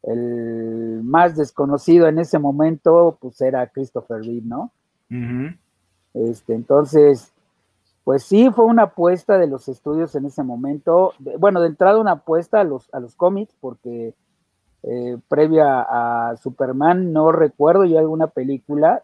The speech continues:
Speaker 1: película que haya tenido un éxito y que haya estado basada en, en un personaje de,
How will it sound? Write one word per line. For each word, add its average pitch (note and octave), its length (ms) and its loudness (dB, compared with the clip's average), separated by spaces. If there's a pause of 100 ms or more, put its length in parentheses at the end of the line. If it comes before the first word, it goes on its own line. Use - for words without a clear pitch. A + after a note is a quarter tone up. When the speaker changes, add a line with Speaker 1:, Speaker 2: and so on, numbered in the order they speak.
(200)
Speaker 1:
película F#3 680 0 (580)
que D#3 80 2
haya D#3+ 260 4
tenido C#3 880 -2
un C3 480 -8
éxito D3 520 0
y F#3 60 2
que C#3 160 -4
haya B2+ 220 0
estado B2 320 -4
basada A#2+ 420 -6
en, A#2 240 -12
en A#2+ 160 -12
un A#2+ 120 -12
personaje A2+ 720 -10
de, G#2 200 -14